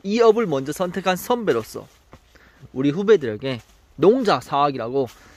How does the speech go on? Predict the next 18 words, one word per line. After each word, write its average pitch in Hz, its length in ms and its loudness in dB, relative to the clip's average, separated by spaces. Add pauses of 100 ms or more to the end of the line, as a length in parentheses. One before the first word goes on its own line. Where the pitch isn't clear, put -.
(280)
우리 180 160 4
후배들이 233 640 4 (280)
우리 135 240 -4
성주 175 260 -6
참외를 208 260 0
선택하고 185 600 2 (500)
제가 247 420 2 (320)
십오 285 340 2
년, 269 100 0
이십 185 260 -6
년, 156 280 0
어, 185 100 -6
길게는 214 380 -2
삼십 226 300 -6
년, 156 180 -2 (340)
이 233 120 -4
세월 294 240 4
동안 254 220 0